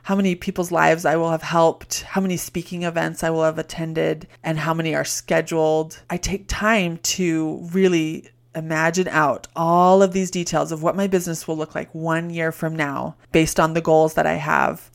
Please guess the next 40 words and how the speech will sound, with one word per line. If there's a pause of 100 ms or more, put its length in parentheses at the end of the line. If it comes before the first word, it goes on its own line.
and
the
version
of
myself
that
I
will
be
when
those
goals
are
complete. (140)
And
it's
so
interesting
to
me
because (220)
I'm
the
only
one
in
my
life (220)
who (200)
has (100)
as
much (480)
belief
in
my
abilities
and
in
my
business